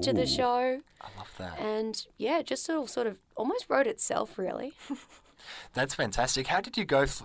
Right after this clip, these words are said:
Speaker 3: through, uh, the writing process of creating the show? Um, I guess you have that personal anecdote that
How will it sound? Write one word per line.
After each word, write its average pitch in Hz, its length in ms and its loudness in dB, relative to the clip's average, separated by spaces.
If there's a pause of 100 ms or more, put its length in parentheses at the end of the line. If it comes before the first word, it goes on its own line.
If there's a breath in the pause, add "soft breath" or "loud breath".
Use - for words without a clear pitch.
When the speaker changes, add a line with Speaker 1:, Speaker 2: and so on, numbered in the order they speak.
(140)
Speaker 3:
through, 127 520 0
uh, 110 400 4
the 98 140 -6
writing 107 340 -2
process 104 400 0
of 104 100 -10
creating 104 500 -4
the 90 60 -8
show? 101 560 -2
Um, 95 240 2 (220 loud breath)
I 110 100 -2
guess 107 220 2
you 110 80 0
have 107 240 4
that 110 320 2
personal 107 400 0
anecdote 98 540 -2
that 90 200 2